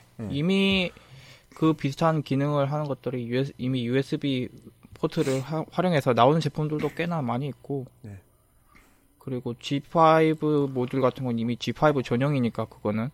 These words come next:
Speaker 1: 네.
Speaker 2: 그 말인즉 지파이브 판매량이 어느 정도 보장이 돼야 된다는 얘긴데, 그거는 일단 지켜봐야 될 문제고,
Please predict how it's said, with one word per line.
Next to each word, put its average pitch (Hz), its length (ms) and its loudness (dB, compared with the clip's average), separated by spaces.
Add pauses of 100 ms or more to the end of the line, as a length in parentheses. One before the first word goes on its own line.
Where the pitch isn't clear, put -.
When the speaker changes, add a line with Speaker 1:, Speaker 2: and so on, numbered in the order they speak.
(300)
Speaker 1:
네. 92 180 -10 (360)
Speaker 2:
그 - 100 -6
말인즉 131 460 -2
지파이브 143 380 -2 (120)
판매량이 151 500 0
어느 131 160 0
정도 135 220 -2
보장이 135 400 2
돼야 123 180 2
된다는 131 400 0
얘긴데, 117 540 -2 (1200)
그거는 127 760 4
일단 110 220 -4
지켜봐야 - 500 -2
될 - 120 -10
문제고, 107 500 -8